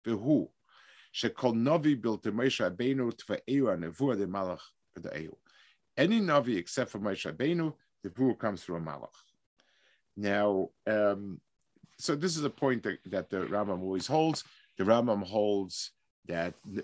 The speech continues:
Malachim and, and Nevuah are the same, and Chalomos.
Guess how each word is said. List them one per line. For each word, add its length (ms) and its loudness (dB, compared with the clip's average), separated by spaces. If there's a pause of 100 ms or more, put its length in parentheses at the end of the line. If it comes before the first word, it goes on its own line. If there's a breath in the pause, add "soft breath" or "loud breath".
Malachim 840 0
and, 240 -8
and 360 -10
Nevuah 360 -2
are 20 0
the 100 -4
same, 420 0
and 160 -8
Chalomos. 720 -4